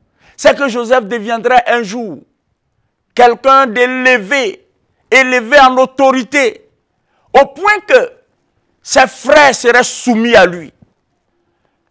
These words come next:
Il connaîtrait une élévation incroyable. C'est un, c'est, c'est, c'est, c'est dans son songe que Dieu lui a permis de comprendre ça. Parce que Dieu voit le soleil,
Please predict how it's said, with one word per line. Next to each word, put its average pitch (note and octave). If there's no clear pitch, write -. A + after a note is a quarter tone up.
Il D4
connaîtrait C#4
une D4
élévation C4+
incroyable. C4
C'est -
un, B3+
c'est, A#3+
c'est, B3+
c'est, -
c'est B3
dans C4
son B3+
songe A#3+
que D4
Dieu G3+
lui C#4+
a C4
permis B3+
de B3+
comprendre C4+
ça. B3
Parce D4
que D#4+
Dieu C4
voit C#4+
le C#4
soleil, C4+